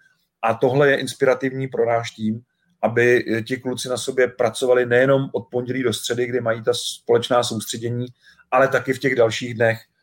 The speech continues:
Pokud chceme vnímat parahokej jako sport, a já si myslím, že už si to zaslouží, jak ti hráči,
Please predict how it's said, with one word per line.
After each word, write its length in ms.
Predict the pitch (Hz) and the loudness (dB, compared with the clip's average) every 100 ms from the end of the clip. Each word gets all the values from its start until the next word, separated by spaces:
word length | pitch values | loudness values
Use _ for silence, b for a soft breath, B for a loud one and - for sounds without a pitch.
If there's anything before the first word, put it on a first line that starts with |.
| _ _ | _ _
Pokud 280 | 123 139 147 | -2 0 -2
chceme 300 | - 143 143 | -2 0 2
vnímat 400 | 135 143 139 - | 2 2 2 2
parahokej 560 | 123 127 123 123 127 | 2 2 2 0 2
jako 220 | 123 120 123 | 2 0 -8
sport, 440 | - 117 110 - - | -6 0 0 0 2
a 240 | 117 110 110 | 4 4 0
já 100 | 104 | -6
si 120 | - | -6
myslím, 240 | 117 127 | -12 -10
že 120 | 120 - | -10 -10
už 160 | 131 | -12
si 80 | - | -10
to 100 | 123 | -8
zaslouží, 640 | 107 - 120 107 98 98 - b b b | -6 -4 -4 -2 -4 -8 -14 b b b
jak 200 | 120 117 | 0 2
ti 120 | - | 2
hráči, 560 | 135 117 117 - 135 | 2 4 2 2 2